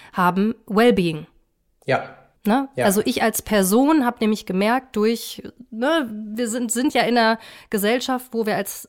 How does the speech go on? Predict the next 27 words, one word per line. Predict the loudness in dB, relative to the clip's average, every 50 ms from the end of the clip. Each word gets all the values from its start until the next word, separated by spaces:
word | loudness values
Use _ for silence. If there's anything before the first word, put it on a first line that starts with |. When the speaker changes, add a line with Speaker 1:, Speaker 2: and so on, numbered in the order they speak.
| _
Speaker 1:
dann | -4 -2 -2 0 2
High-Performer | 2 2 2 2 2 2 2 2 4 4 4 6 6 4 4
sind, | 4 2 0 0 0
so | -2 -2
nennt | -2 -2 -2
man | -2 -2 -2
das | -2 -6 -6
dann | -4 0 0 0
ja, | 2 0 0
Speaker 2:
Mhm. | -2 -4 -6 -10 -16 -20 -12
Speaker 1:
dass | -10 -6 -4
man | -4 -2
an | -2 -2
seine | -2 -2 -4 -2
Grenzen | -4 0 0 2 2 2 0 -2 -4 -6 -6
kommt. | -4 -6 -6 -6 -6 -12 -18 -12 -6
Speaker 2:
Mhm. | -4 -2 0 0 0 -2 -4 -6 -10 -16 -16 _
Speaker 1:
Und | -6 -6 -6 -6 -6 -4
wenn | -2 0 2
man | 2 2 2
aber | 0 -2 -2 0 -2 -2 -4 -8 _ _ _ _ -4
weiter | -2 -2 -2 -2 -4 -6
auf | -6
diesem | -6 -6 -6 -4 -2
Level | -2 -2 -2 -2
funktionieren | -2 -2 -4 -4 -2 -4 -2 -2 0
möchte, | 0 -2 -2 -2 -2 -4 -4 -4